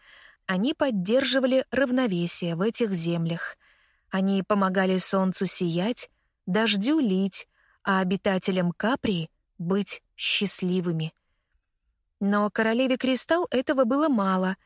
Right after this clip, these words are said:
и раз за разом её амбиции разрастались, как смерч. И тогда королева Агата решила уйти из Каприи навсегда. Кристалл, уязвлённая побегом своей сестры, решила добиться абсолютной власти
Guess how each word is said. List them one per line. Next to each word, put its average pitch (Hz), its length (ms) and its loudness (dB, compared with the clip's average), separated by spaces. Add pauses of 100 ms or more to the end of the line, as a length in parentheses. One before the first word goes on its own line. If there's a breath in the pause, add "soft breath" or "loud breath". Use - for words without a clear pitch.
(400 soft breath)
и 214 140 0
раз 190 200 0
за 175 220 0
разом 262 420 2
её 185 340 0
амбиции 190 720 0
разрастались, 185 880 0
как - 240 -6
смерч. 170 640 -2 (640 soft breath)
И 196 220 0
тогда 185 400 0
королева 185 560 0
Агата 226 360 0
решила 254 420 2
уйти 226 400 0
из 214 140 0
Каприи 220 560 -2 (180)
навсегда. 175 800 -2 (1000)
Кристалл, 240 640 0
уязвлённая 185 800 0
побегом 185 480 0
своей 175 460 0
сестры, 208 580 0 (540 soft breath)
решила 269 420 0
добиться 220 480 0
абсолютной 226 680 0
власти 180 680 -2